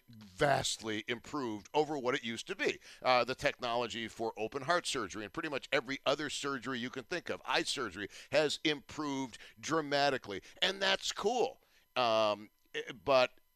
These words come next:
when you've gotta be an I T expert just to get your way home, it just, I,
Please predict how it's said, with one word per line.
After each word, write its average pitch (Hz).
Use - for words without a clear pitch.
when 135
you've 135
gotta 165
be 151
an 123
I 131
T 202
expert 117
just -
to 131
get -
your 139
way 139
home, 123
it 131
just, 156
I, 151